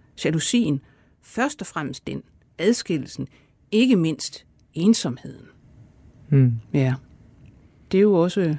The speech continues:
Speaker 1: hvad skal man sige, altså opstemmende. Stærkt
Speaker 2: Mm.
Speaker 1: opstemmende på den der schopenhauerske måde.
Speaker 2: Mm. Ja, altså... Øh, øh, altså, man kan sige, Schopenhauer, da jeg læste Schopenhauer første gang i en alder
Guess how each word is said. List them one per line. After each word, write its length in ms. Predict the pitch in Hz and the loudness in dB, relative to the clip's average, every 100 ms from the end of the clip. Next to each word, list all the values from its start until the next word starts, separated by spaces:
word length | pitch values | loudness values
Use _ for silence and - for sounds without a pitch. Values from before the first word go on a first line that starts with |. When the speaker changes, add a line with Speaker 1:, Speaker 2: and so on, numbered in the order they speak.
| - - | -6 -12
Speaker 1:
hvad 120 | - | -8
skal 160 | - - | -6 -2
man 120 | 147 | -2
sige, 320 | - 147 151 - _ | -4 -8 -8 -14 _
altså 140 | 165 165 | -4 -2
opstemmende. 560 | 147 147 - 135 131 135 _ _ _ - | -4 -4 -2 -2 -4 -8 _ _ _ -12
Stærkt 320 | - 175 139 | -4 -4 -4
Speaker 2:
Mm. 60 | |
Speaker 1:
opstemmende 400 | 160 - 151 147 - _ _ | -10 -8 -6 -6 -8 _ _
på 160 | - 160 | -2 2
den 220 | 165 - | 2 2
der 180 | 151 135 | -2 -2
schopenhauerske 720 | - 147 147 139 139 - 135 | -2 -2 0 -2 -2 -4 -6
måde. 260 | 147 180 135 - _ - | -4 -6 -10 -16 _ 0
Speaker 2:
Mm. 440 | 151 139 123 120 - _ _ - - - - | 4 6 4 2 -4 _ _ -20 -20 -10 0
Ja, 200 | 123 123 135 131 131 | 0 0 -2 -6 -4
altså... 260 | 120 117 131 | -2 0 0
Øh, 420 | 131 139 139 123 - - - - - | 0 0 0 -2 -4 -20 -20 -20 -6
øh, 340 | 143 127 123 120 120 120 123 120 117 - - - | 0 2 2 0 -2 -2 -6 -8 -12 -20 -12 -4
altså, 280 | 135 139 123 - - | 0 0 -2 -4 -6
man 180 | 143 165 | -2 0
kan 80 | 139 | 0
sige, 200 | - 165 | -2 -2
Schopenhauer, 760 | - 160 175 180 156 131 123 | 2 2 2 0 0 0 -2
da 140 | 123 143 | 0 2
jeg 160 | 156 | 4
læste 380 | 170 151 160 - | 2 0 -2 -6
Schopenhauer 600 | 160 139 131 147 131 113 | -2 0 2 0 0 0
første 380 | 110 131 127 - | 0 0 0 -2
gang 340 | - 120 - 135 | -2 0 0 2
i 20 | |
en 100 | 127 | 4
alder 260 | 120 131 | 2 2